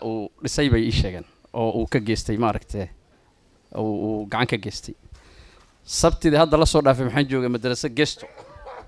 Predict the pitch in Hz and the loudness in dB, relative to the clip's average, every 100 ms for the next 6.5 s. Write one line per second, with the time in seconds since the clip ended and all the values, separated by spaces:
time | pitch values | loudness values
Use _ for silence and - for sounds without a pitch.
0 | - _ _ - _ _ _ _ _ _ | -20 _ _ -20 _ _ _ _ _ _
1 | _ 127 139 151 123 139 131 123 120 - | _ 0 2 2 2 2 2 0 0 -6
2 | 82 90 - - _ _ _ _ _ _ | -12 -14 -18 -20 _ _ _ _ _ _
3 | - 147 139 - 117 143 123 101 - 92 | 0 2 2 0 -2 2 2 2 0 -2
4 | 82 95 _ _ _ _ _ - 160 160 | -4 -14 _ _ _ _ _ 4 4 6
5 | 156 180 151 147 131 131 147 131 127 123 | 8 10 10 10 6 6 2 2 -2 -2
6 | 110 127 135 - | -2 2 2 0